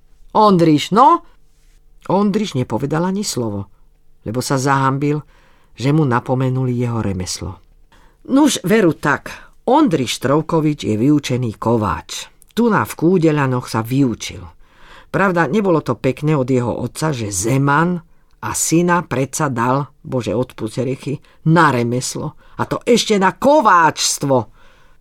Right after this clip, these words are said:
Nuž, ale čo mal aj robiť starý Jonáš Štrovkovič? Mal bol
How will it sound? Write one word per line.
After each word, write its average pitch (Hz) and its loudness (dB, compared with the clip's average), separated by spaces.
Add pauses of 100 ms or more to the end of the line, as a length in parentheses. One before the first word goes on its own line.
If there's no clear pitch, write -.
(180)
Nuž, 147 -2
ale 151 -4
čo - -4
mal 139 0
aj 208 0
robiť 247 -2
starý 143 -2 (320)
Jonáš 135 0
Štrovkovič? 110 -6 (1040)
Mal 143 0
bol 151 2